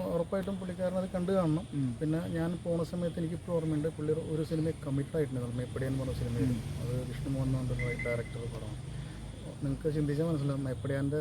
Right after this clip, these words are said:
Speaker 1: സിനിമ സ്റ്റാർട്ട് ചെയ്തില്ല എന്ന് തോന്നുന്നു. മേപ്പടിയാൻ്റെ ക്ലൈമാക്സും normally എൻഡ് ചെയ്യണത് ഒരു ശബരിമല കറുപ്പും കറുപ്പും കൊടുത്ത് ആടി വെച്ചൊരു അയ്യ-, അങ്ങനത്തെ ഒരു concept-ുള്ള പടത്തിൻ്റെ ക്ലൈമാക്സിന് എൻഡ് ചെയ്യണത്.
Speaker 2: ഉം.
Speaker 1: പിന്നെ മാളികപ്പുറം കോവിഡിന്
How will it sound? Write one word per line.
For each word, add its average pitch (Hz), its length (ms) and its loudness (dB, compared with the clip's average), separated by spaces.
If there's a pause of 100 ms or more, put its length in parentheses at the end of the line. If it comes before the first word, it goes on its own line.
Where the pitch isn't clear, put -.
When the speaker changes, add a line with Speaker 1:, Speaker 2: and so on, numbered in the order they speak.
Speaker 1:
സിനിമ 147 400 0
സ്റ്റാർട്ട് 131 260 -6
ചെയ്തില്ല 151 260 0
എന്ന് 139 100 0
തോന്നുന്നു. 117 220 -4 (340)
മേപ്പടിയാൻ്റെ 131 420 -2
ക്ലൈമാക്സും 143 480 0 (280)
normally 151 320 -2 (140)
എൻഡ് 143 120 2
ചെയ്യണത് 151 260 4
ഒരു 143 100 -2
ശബരിമല 143 360 0 (600)
കറുപ്പും 156 280 -2
കറുപ്പും 151 200 -2
കൊടുത്ത് 147 200 2
ആടി 147 140 4
വെച്ചൊരു 151 280 0 (100)
അയ്യ-, 143 160 -4 (140)
അങ്ങനത്തെ 143 260 0
ഒരു 165 100 -2
concept-ുള്ള 156 360 -2
പടത്തിൻ്റെ 151 260 0
ക്ലൈമാക്സിന് 143 460 2
എൻഡ് 131 120 2
ചെയ്യണത്. 131 260 0 (220)
Speaker 2:
ഉം. 117 120 2 (420)
Speaker 1:
പിന്നെ 131 240 -2
മാളികപ്പുറം 165 480 4 (220)
കോവിഡിന് 170 340 6